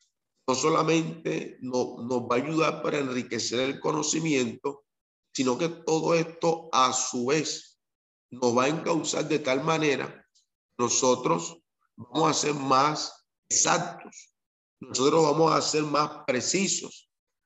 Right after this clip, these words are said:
nosotros vamos a alcanzar a la gloria del Señor, pues, una postura más cercana al texto, más cercana a lo que nosotros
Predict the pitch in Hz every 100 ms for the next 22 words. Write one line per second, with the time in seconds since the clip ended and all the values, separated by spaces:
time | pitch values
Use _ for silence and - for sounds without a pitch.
0 | _ _ _ 117 143 165 170 135 143 165
1 | - 113 127 - - 123 120 - 120 113
2 | - 143 139 151 - - _ _ _ _
3 | _ _ - 117 113 113 127 147 151 156
4 | 147 165 160 143 151 151 - _ _ _
5 | _ _ _ _ _ _ _ _ _ -
6 | - - - - - - 151 190 185 156
7 | - 160 160 180 - - - _ _ -
8 | 113 127 139 170 170 - 165 139 123 95
9 | - 175 - - - - _ _ _ _
10 | - 107 - 180 185 - - - _ _
11 | _ _ _ - 120 - 160 - - 151
12 | 147 165 170 - _ _ _ - 120 -
13 | 135 120 - 127 123 120 113 - 147 156
14 | - 180 - -